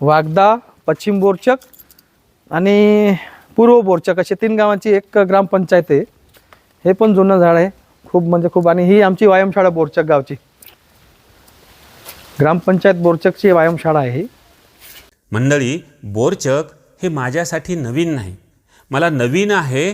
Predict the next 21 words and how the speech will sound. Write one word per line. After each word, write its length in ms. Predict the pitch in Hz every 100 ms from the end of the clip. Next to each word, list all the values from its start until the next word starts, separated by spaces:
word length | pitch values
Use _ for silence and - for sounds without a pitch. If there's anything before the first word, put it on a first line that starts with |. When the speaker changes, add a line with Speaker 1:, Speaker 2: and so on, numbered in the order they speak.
| 196 _ _
Speaker 2:
तो 500 | - 135 135 196 - _
अठरा 420 | 113 - - 170
वर्षानंतर 840 | 165 156 139 156 147 139 135 120 156 180 _ -
इथे 340 | 104 - 156
झालेला 460 | 131 101 101 104 127
बदल. 520 | 117 95 92 110 82 - _ -
स्वातंत्र्यानंतर 1120 | - 95 101 113 123 131 131 127 117 107 127 143 - _
आदिवासी 520 | 104 107 127 156 - 175
समाज 500 | - 113 113 151 151 _ _ -
हळूहळू 380 | 151 143 160
बदलू 460 | 160 110 104 113 180
लागला 340 | 190 170 165
असला 380 | 147 - 113 131 156 _ _ _
तरी 180 | 117 117 - -
कधीच 420 | 110 139 196 175
बदलणार 560 | 139 139 139 131 123
नाही 440 | 120 120 113 117 151 - _ -
त्याची 320 | 117 - - -
आदिवासी 640 | 95 101 156 170 147 202
भाषा 580 | 151 104 110 - 104 139 139 - -
आणि 160 | 117